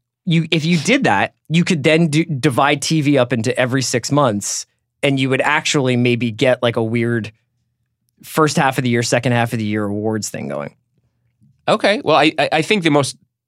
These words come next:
Speaker 2: telling thing from our completely schizophrenic breakdown or diagnosis of this is that this wasn't working.
Speaker 1: No.
Speaker 2: And that it felt like something should
Speaker 1: But they can't
Speaker 2: change.
Speaker 1: get rid of T V because they can't have it just be movies 'cause then it's just like a drunker Oscars.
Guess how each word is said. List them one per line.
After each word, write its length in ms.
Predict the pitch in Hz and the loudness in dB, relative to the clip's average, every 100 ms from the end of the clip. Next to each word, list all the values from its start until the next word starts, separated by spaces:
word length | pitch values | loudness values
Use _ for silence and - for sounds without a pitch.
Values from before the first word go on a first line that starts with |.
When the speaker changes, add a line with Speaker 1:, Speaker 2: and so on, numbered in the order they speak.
| _ - | _ -10
Speaker 2:
telling 260 | - 185 165 | -2 0 0
thing 220 | 113 87 | 0 -4
from 180 | 85 92 | -2 0
our 120 | 85 | 0
completely 460 | - 92 - 98 92 | 0 -4 -2 -2 -2
schizophrenic 600 | - 90 - 92 78 - | -4 -6 -2 0 0 -2
breakdown 540 | 85 85 78 69 67 - - | -2 0 -2 -2 -6 -10 -6
or 80 | 92 | 0
diagnosis 560 | 85 80 95 101 85 | 0 2 0 -2 -4
of 80 | - | -6
this 200 | 69 67 - | -8 -8 -8
is 120 | 80 | -4
that 260 | 80 - | -4 -4
this 160 | 101 - | -4 0
wasn't 220 | 87 78 | 0 0
working. 280 | 62 - - - _ _ | -6 -10 -18 -20 _ _
Speaker 1:
No. 180 | 175 - - | -4 -4 -2
Speaker 2:
And 100 | 101 | 0
that 60 | 92 | 0
it 40 | |
felt 140 | 104 90 | 2 0
like 100 | 80 | 0
something 200 | 80 73 | -2 -2
should 100 | 202 | 0
Speaker 1:
But 60 | |
they 60 | 180 | 2
can't 80 | 87 | 2
Speaker 2:
change. 120 | 277 | 2
Speaker 1:
get 40 | 277 | 2
rid 100 | 262 | 2
of 80 | 247 | 0
T 140 | 233 | 0
V 140 | 196 190 | 0 0
because 260 | 175 170 | 0 0
they 100 | 156 | 0
can't 260 | 151 170 156 | 2 0 2
have 160 | 143 | 0
it 60 | 135 | -2
just 200 | 131 120 | -4 -4
be 120 | 139 | -2
movies 320 | 127 127 123 | 0 0 -2
'cause 140 | 110 120 | -2 -2
then 120 | 120 | 0
it's 160 | 110 - | -2 -4
just 260 | 117 113 | -6 -2
like 220 | 123 107 117 | -2 -2 -4
a 40 | |
drunker 360 | 117 113 110 117 | -2 -2 0 0
Oscars. 580 | 107 - 143 147 147 | 0 -2 -2 -4 -4